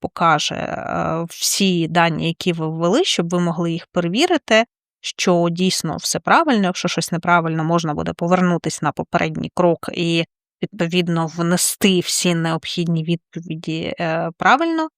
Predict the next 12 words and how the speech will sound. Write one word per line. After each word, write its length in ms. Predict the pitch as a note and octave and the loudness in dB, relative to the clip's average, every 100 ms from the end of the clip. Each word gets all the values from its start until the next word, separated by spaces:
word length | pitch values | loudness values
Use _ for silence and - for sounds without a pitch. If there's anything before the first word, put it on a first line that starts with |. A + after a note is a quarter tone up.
| _ _ | _ _
І 100 | - | -4
все, 220 | G4 - C4+ | -2 2 2
після 300 | A#3+ - A3+ | 2 -4 -4
цього 360 | - B3+ G3+ | 2 4 4
ви 140 | F#3 G3+ | 2 2
якби 380 | F3+ E3+ - F3 | 2 0 -2 0
підписуєте, 960 | - - _ A3+ G3+ - - D#3 E3 E3 | 2 2 _ 2 2 0 -2 -4 -4 -6
натискаючи 680 | D#3+ E3 E3 - D#3+ D3 - | -6 -4 -6 -2 -4 -4 -4
на 100 | D#3+ | -6
кнопку 460 | - E3 D#3 - D#3+ | -6 -8 -8 -8 -10
цю 160 | - | -10
форму, 520 | - C4+ F#4 E4+ C4+ | -2 4 4 4 0